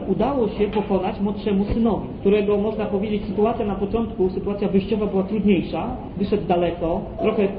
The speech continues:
paląc za sobą mosty, a jednak wrócił i przeszedł całą drogę powrotną. Natomiast starszy syn się okazuje, że w pewnym momencie stanął i, jak mówi tekst,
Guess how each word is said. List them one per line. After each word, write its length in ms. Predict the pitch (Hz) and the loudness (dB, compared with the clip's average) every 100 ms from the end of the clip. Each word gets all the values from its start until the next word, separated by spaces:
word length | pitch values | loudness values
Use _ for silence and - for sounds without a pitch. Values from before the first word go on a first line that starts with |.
| - - | -8 -2
paląc 300 | 208 208 185 | 0 0 0
za 100 | 185 | -2
sobą 260 | - 190 185 | 0 0 0
mosty, 540 | 185 165 - 196 - | 0 -2 -2 -2 0
a 80 | 180 | 2
jednak 300 | 185 196 - - - | 2 0 -8 -10 -2
wrócił 420 | 185 269 - 139 - - | 4 4 4 -6 -6 -2
i 80 | 202 | -2
przeszedł 680 | - 220 185 208 233 - | 0 0 2 0 -2 -2
całą 280 | 208 196 233 | -2 0 2
drogę 280 | 196 180 196 | 2 2 0
powrotną. 520 | 208 190 196 - 139 - - - - | -2 2 2 0 -4 -8 -10 -10 -8
Natomiast 380 | - 196 226 226 - - - | 0 2 2 -2 -8 -12 -14
starszy 360 | - 196 202 220 | -4 -2 0 -2
syn 180 | 220 220 | -4 -2
się 140 | 214 | -2
okazuje, 400 | 202 196 190 196 | 0 0 4 4
że 240 | 196 214 220 - - | 2 -2 -4 -10 -2
w 40 | |
pewnym 240 | 214 233 214 | 0 2 0
momencie 220 | 220 196 | -4 -6
stanął 380 | - 175 196 269 | -4 -2 -2 -2
i, 40 | 226 | -2
jak 120 | 214 | -2
mówi 200 | 226 226 | -2 0
tekst, 240 | 202 202 | -2 -4